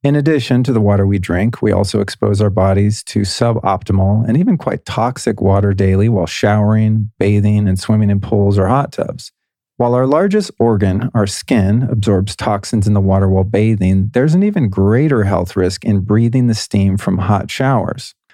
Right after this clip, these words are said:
When toxins present in water are combined and vaporized, their adverse effects are often magnified tremendously. It's not an overstatement to say that taking a hot shower, or a steam room for that matter,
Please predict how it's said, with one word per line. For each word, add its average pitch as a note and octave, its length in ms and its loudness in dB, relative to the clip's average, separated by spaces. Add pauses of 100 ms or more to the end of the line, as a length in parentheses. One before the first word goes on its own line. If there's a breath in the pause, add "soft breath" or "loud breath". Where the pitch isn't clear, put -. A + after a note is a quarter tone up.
(120)
When C3+ 160 -2
toxins F3+ 440 -2
present B2+ 360 0
in G2+ 140 2
water G#2+ 280 2
are G2+ 60 0
combined G2+ 500 0
and F#2+ 100 2
vaporized, G2 720 0
their A2+ 200 0
adverse A#2 420 0
effects - 380 -4
are G2+ 180 0
often G#2+ 560 0
magnified B2+ 680 0
tremendously. C#3 800 -2 (240)
It's - 180 -4
not C3+ 200 2
an C3+ 180 0
overstatement A2+ 680 0
to - 60 -14
say F#2+ 260 2
that G2 180 0
taking G#2+ 260 0
a G2+ 80 2
hot G2 260 0
shower, F#2 500 0
or G2 200 0
a F#2 60 -2
steam G#2+ 340 0
room F#2+ 140 2
for G2 120 -2
that F2+ 180 2
matter, F#2+ 360 0